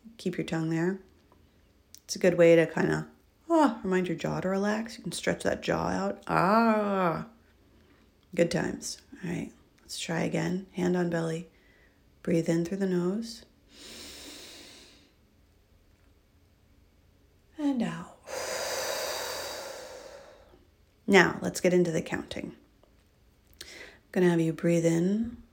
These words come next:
for five, hold for six, out for seven. Here we go. In, two, three, four, five.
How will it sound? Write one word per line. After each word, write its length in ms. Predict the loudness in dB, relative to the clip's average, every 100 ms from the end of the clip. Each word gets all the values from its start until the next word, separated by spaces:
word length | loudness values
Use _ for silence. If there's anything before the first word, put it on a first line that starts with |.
| -20
for 220 | -14 -10
five, 760 | -8 -2 -2 0 -2 -4 -8 -14 -20 -20 _
hold 300 | -2 0 0
for 180 | 0 0
six, 600 | 2 0 0 -2 -6 -6 -10 _ _ _ _
out 280 | -4 -4 -6
for 120 | -6
seven. 520 | -4 -2 -4 -6 -12 -14 _ _ _ _ _ _ _ _
Here 240 | -2 2 2
we 80 |
go. 400 | 2 -2 -2 -4 -12 _ _ _ _ -2
In, 580 | 2 2 0 -2 -4 -10 -20 _ _ _ _ _ -8
two, 540 | 0 2 2 -2 -6 -12 _ _ _ _ _
three, 520 | -6 -2 0 -2 -6 -12 _ _ _ _ _ _
four, 580 | -6 -2 0 -2 -6 -12 _ _ _ _ _
five. 720 | -8 -2 -2 -2 -6 -6 -8